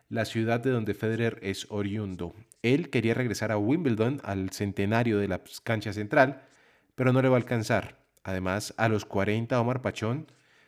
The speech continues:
si quiere seguir en la élite, tiene que elegir muy bien los torneos en los cuales va a participar.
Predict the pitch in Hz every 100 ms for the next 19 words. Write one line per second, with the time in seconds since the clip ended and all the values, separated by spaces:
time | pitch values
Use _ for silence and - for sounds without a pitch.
0 | _ - 107 117 117 117 113 123 123 107
1 | 117 139 147 113 117 123 117 98 117 123
2 | 123 120 151 139 135 139 135 107 104 131
3 | 131 104 - 120 120 123 113 - 101 151
4 | 131